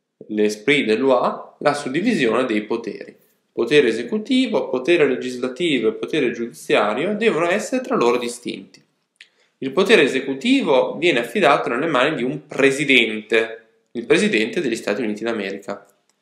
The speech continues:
Il potere legislativo viene dato al Congresso,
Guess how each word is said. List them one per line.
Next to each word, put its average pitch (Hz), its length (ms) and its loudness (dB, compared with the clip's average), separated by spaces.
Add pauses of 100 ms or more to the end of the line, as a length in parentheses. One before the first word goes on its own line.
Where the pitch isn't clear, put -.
(1080)
Il 147 140 -10
potere 185 380 4
legislativo 139 1500 0 (320)
viene 175 300 4
dato 139 280 4
al 135 200 2
Congresso, 123 1120 0